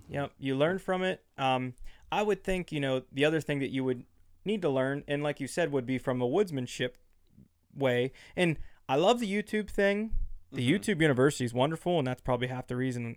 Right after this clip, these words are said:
Speaker 1: or most of the reason why I have half the shit done at my house that I have done, you know, <laughs> whether it's, you know, working with wood or whatever.
Speaker 2: <laughs> Yeah.
Speaker 1: But the thing is, when it comes to hunting, there's too much lick it and stick it now. Like, and I just brought this up not too long ago about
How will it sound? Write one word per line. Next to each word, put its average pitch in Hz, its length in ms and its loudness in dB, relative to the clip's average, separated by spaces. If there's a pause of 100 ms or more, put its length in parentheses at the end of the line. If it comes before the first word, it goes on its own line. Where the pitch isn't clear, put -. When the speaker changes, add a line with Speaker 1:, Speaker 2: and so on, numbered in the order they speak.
Speaker 1:
or 127 180 -2 (220)
most 151 160 4
of - 40 -6
the 147 60 0
reason 127 180 4
why 127 60 -2
I 123 40 -4
have - 80 -8
half 135 180 0
the 131 40 -8
shit 127 200 -6
done 131 160 -4
at 120 60 -10
my 117 120 -10
house 117 300 -4
that 180 120 -2
I 180 120 4
have 180 160 -2
done, 190 240 2
you 180 80 2
know, 131 180 6 (160)
<laughs> - 160 -16
whether 139 380 6
it's, - 160 2 (120)
you 135 120 2
know, 123 80 2
working 151 260 10
with 139 80 10
wood 180 240 12
or 156 80 12
whatever. 139 560 8
Speaker 2:
<laughs> 127 80 -10
Yeah. 117 220 0
Speaker 1:
But 147 320 8 (800)
the 127 160 2
thing 196 320 2
is, 185 180 2
when 131 140 0
it - 80 -10
comes 180 260 0
to 147 80 2
hunting, 123 460 2 (420)
there's 135 160 0
too 226 180 0
much 214 260 0
lick 147 200 2
it 139 80 0
and 127 140 -2
stick - 260 -4
it - 140 -8
now. 120 200 -10
Like, 131 240 -4
and 151 140 -4
I 185 60 -2
just 196 160 -8
brought 165 180 0
this 147 180 -8
up 135 120 -2
not 131 160 -6
too 127 160 -6
long 127 180 -4
ago 123 280 -2
about 127 320 -4